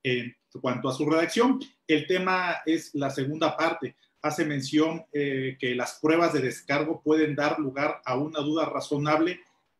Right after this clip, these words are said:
tanto cuando cuestionen la fiabilidad de las pruebas de cargo como en el supuesto en que la hipótesis de inocencia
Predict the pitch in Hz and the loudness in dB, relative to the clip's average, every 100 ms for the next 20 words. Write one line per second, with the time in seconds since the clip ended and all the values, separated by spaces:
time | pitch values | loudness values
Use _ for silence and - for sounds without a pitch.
0 | _ 151 151 143 151 - 135 135 135 135 | _ 0 0 0 -2 2 2 2 0 -4
1 | 135 170 175 170 143 131 123 - 135 127 | 2 2 2 -6 -4 -2 -2 0 0 0
2 | 127 151 175 139 - 156 156 139 - 151 | 0 -2 0 -4 -2 0 0 -2 -2 -4
3 | 165 170 160 147 139 139 156 139 170 180 | -4 -2 -2 0 0 -2 -4 -2 -2 -2
4 | 160 147 135 135 160 160 151 147 143 143 | -2 -2 -2 -2 -2 -2 -4 -4 -4 -4
5 | 143 156 143 170 | -4 -6 -2 -4